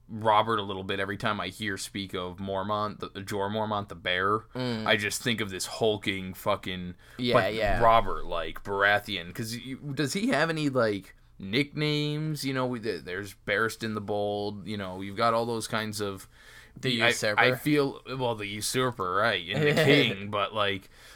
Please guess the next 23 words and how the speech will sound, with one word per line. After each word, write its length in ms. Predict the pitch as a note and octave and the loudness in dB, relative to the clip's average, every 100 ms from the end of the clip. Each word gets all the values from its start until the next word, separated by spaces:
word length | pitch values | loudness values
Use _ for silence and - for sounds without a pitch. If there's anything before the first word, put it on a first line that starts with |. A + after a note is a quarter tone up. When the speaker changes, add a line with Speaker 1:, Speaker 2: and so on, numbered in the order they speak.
| - | 0
Speaker 1:
I 60 | B2 | 0
feel 240 | B2 E3 | 2 4
like 160 | F#3 F#3+ | 6 4
if 140 | C#3+ | 4
he 100 | B2+ | 0
wasn't 520 | B2 A2 B2 B2 A2+ F2+ | -2 2 2 2 -4 -6
king, 400 | - B2+ G#2+ F2 | -6 -4 -6 -6
he 200 | G2 C#3+ | -2 2
would 220 | D3+ G2 | 2 0
be 180 | A2 C#3+ | -4 -2
that 240 | G#2+ E2+ - | -2 -4 -4
big, 440 | - A#2+ A#2 A2 F#2 | 2 2 4 0 -2
hulking 800 | - A2+ G#2+ A2+ G#2 G#2 G2+ G2 G2+ A2+ | -2 -2 0 -4 -4 -6 -8 -10 -12 -4
Dunk 320 | A2+ A2+ A2 | 0 0 -2
the 100 | G2+ | -6
Lunk, 420 | F#2+ G#2 A2+ F2 | -4 -2 -2 -6
like, 180 | E2+ F2+ | -12 -10
this 180 | F#2 - - | -10 -12 -4
big, 320 | A#2+ A2 A2 G#2+ | 0 0 0 -2
fucking 180 | A2 | 2
Speaker 2:
Yeah, 160 | C#3+ E3+ | 6 6
yeah. 280 | B2+ F3 B2 | 6 6 6
Speaker 1:
honorable. 680 | A2+ A2+ A2 A2 A2 G#2+ | 4 0 0 0 2 0